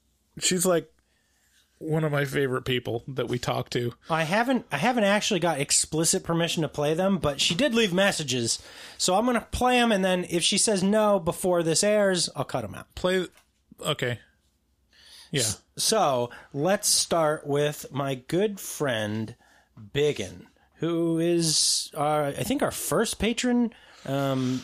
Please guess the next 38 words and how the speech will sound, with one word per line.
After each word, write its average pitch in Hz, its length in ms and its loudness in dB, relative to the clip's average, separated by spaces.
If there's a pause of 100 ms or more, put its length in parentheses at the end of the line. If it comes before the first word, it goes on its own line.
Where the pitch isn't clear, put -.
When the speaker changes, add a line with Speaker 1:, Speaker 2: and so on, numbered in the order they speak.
(100)
Speaker 2:
definitely 175 580 0
Speaker 1:
Yeah. 147 500 0
Speaker 2:
a, 127 60 0
a - 20 -2
good 156 220 -2
friend 147 200 0
of 127 60 -2
mine. 120 300 -2
Speaker 1:
He's 202 220 -2
Speaker 2:
And 175 80 0
just - 20 0
Speaker 1:
been 185 180 2
with 185 140 0
us 170 120 0
since - 460 0
the 151 100 -4
beginning. 135 640 -2 (340)
He's - 120 -12
probably 156 260 0
one 139 160 2
of 143 80 2
the 131 120 0 (360)
people 143 300 0
that 123 200 -2 (160)
downloaded 135 720 0 (640)
the 131 200 -10
Little 131 280 -2
Stranger 135 600 -2 (100)
<laughs> - 80 -8
Speaker 2:
Yeah. 156 280 2
Speaker 1:
episode. - 480 -2
Speaker 2:
Yeah, 147 160 0
one 143 180 2
of 143 60 0
the 131 80 -2
very 135 340 0
first 131 320 -4
episodes. 135 460 -4